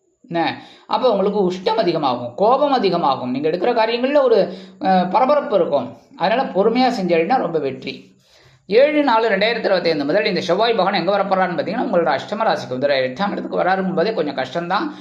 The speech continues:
ஆனா என்ன ஒண்ணு, நீச்சம் அடைகிறார். அதனால கொஞ்சம் பரவாயில்ல. ஆனா உடல் ஆரோக்கியத்துல கவனமா இருக்கணும். அதுவும் மூத்த வயதை சேர்ந்தவர்களும்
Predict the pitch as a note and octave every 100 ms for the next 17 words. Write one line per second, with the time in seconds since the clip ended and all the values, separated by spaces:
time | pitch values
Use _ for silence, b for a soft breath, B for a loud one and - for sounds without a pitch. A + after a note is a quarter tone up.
0 | B - A3+ A3 G3+ A#3 G#3 B3+ B3 A#3+
1 | A3 E3+ D3 C#3 - - F#3+ F#3+ B3 A3+
2 | G#3 A3 G3 G3 C4 A#3 G#3+ E3 E3+ D#3
3 | C#3 B2+ B2+ B2+ D3+ E3 D#3+ G3 A3 F3
4 | F#3+ E3 F3+ G#3 G#3+ F#3+ F#3 F3 F3 E3+
5 | F3 A3 A#3